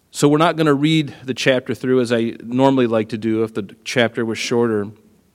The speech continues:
And many of you know this, uh, this event very well. But it begins with a very interesting time because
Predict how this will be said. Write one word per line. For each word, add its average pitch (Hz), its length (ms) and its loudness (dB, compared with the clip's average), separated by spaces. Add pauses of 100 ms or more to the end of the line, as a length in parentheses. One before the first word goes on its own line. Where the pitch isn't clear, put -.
(920)
And 113 220 0
many 127 240 4
of 120 100 -2
you 117 100 0
know 117 280 0
this, - 580 -8 (460)
uh, 95 180 -10
this 98 260 -8
event 110 360 -4
very 107 280 2
well. 104 520 -2 (2000)
But 135 120 4
it 151 100 -2
begins 156 760 2
with 143 200 0
a 139 60 2
very 180 420 2
interesting 160 680 0
time 135 540 2
because 135 560 0